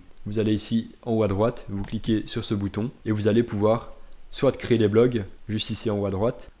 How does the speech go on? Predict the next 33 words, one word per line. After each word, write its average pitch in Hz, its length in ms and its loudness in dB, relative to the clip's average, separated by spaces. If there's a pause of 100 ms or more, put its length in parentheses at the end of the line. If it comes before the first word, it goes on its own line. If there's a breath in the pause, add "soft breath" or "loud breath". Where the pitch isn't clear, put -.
ou 110 160 4
alors 107 480 4
les 110 100 2
modifier 110 560 2
si - 200 -8
vous 104 180 0
voulez. 90 220 0 (180)
Donc 107 80 -6
vous 92 140 -2
cliquez 95 260 -6
dessus, 120 380 0
donc 98 100 -10
par 101 120 2
exemple 104 220 2
ne 98 60 2
pas 110 180 2
autoriser 104 640 0
les 107 80 -2
commentaires 107 400 -2
pour - 140 -16
ce 104 100 -10
type 101 180 -10
de 95 100 2
blog, 110 320 2 (180)
ou 110 300 2
faire 107 160 -2
en 101 80 -2
sorte - 220 -4
qu'ils 104 100 -6
soient 101 160 -2
modérés, 101 440 2
et - 40 -2
cetera. 95 360 -8